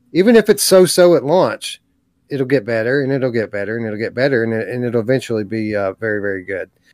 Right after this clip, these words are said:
So, uh, th-, that's really kinda my take on, on Sin Studios. Like, I couldn't believe, uh,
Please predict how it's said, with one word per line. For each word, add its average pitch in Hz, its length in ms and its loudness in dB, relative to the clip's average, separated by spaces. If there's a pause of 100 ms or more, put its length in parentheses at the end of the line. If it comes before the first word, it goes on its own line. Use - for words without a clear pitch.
(220)
So, 104 380 -2
uh, 104 180 -2
th-, - 180 -14
that's 143 260 0
really 123 220 4
kinda 110 240 -2
my 107 220 -2
take 104 340 -4
on, 98 280 -6 (380)
on 107 160 -6
Sin 110 260 -2
Studios. 104 640 -2
Like, 117 180 -2
I 147 100 4
couldn't 160 260 4
believe, 123 480 2 (460)
uh, 113 340 0